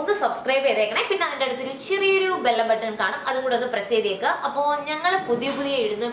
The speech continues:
വീഡിയോസിൻ്റെ നോട്ടിഫിക്കേഷൻസ് നിങ്ങൾക്ക് വന്നുകൊണ്ടിരിക്കും. അപ്പോൾ നിങ്ങൾക്കത് പെട്ടെന്ന് എടുത്ത് കാണാൻ സാധിക്കും. പിന്നെ, ഏ, ഞങ്ങൾ ഇന്ന് ഇവിടെ ഞങ്ങളുടെ വീഡിയോ വൈൻഡ് അപ്പ് ചെയ്യുന്നു. ഞങ്ങൾ നാളെ, നാളെ എന്ന് പറയുന്നത്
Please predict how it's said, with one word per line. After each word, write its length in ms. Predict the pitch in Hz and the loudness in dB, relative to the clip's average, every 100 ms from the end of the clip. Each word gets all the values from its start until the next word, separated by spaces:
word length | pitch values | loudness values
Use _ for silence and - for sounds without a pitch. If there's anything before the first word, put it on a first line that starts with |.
| 180 | -6
വീഡിയോസിൻ്റെ 580 | 202 208 247 262 214 277 247 | -8 -4 -2 -4 -4 -4 0
നോട്ടിഫിക്കേഷൻസ് 840 | 208 254 269 262 254 - 302 - 233 | 0 -2 -6 -6 -6 -4 -8 -8 -10
നിങ്ങൾക്ക് 300 | 208 208 214 185 | -6 -4 -2 -4
വന്നുകൊണ്ടിരിക്കും. 580 | 185 226 240 - - - - - - - - | -4 -4 -4 -4 -8 -10 -14 -16 -16 -12 -4
അപ്പോൾ 180 | 285 330 339 311 | 2 2 2 0
നിങ്ങൾക്കത് 340 | 330 330 349 349 | 0 2 2 2
പെട്ടെന്ന് 240 | 339 349 | 2 0
എടുത്ത് 180 | 330 440 440 | 0 0 0
കാണാൻ 240 | 294 269 277 | 0 0 0
സാധിക്കും. 340 | 226 185 175 - - - - - - - | -2 -2 -6 -8 -12 -20 -20 -20 -10 -4
പിന്നെ, 260 | 330 339 349 359 359 269 277 | 0 4 4 2 -2 2 4
ഏ, 20 | 285 285 277 247 254 | 4 2 -4 -8 -2
ഞങ്ങൾ 220 | 262 285 302 320 320 240 | -2 2 4 4 2 -2
ഇന്ന് 200 | 240 269 277 | -2 -2 -2
ഇവിടെ 220 | 220 226 247 247 | 0 2 2 -2
ഞങ്ങളുടെ 240 | 208 214 208 | 0 2 2
വീഡിയോ 160 | 226 202 | 2 2
വൈൻഡ് 240 | 185 196 | 0 -2
അപ്പ് 100 | 220 131 | -2 -4
ചെയ്യുന്നു. 280 | - 185 285 - - - - - | -4 -8 -8 -12 -18 -18 -16 -4
ഞങ്ങൾ 160 | 294 330 359 285 285 | -2 0 0 2 2
നാളെ, 340 | 320 349 262 - - - 240 254 | 4 4 2 0 -8 -12 -2 2
നാളെ 260 | 294 339 359 | 2 2 2
എന്ന് 120 | 359 320 | 2 2
പറയുന്നത് 340 | 294 294 277 | 2 0 -2